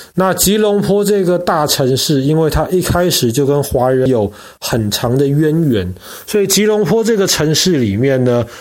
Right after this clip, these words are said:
华人占的比例还是非常高。当然，现在这整个城市的这个管理跟整个城市的计划，基本上呢，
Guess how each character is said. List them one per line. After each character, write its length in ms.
华 300
人 260
占 240
的 120
比 280
例 200
还 280
是 160
非 220
常 240
高。 260
当 220
然， 200
现 260
在 200
这 160
整 300
个 140
城 300
市 240
的 140
这 80
个 120
管 400
理 220
跟 220
整 200
个 120
城 240
市 180
的 140
计 340
划， 300
基 320
本 260
上 300
呢， 180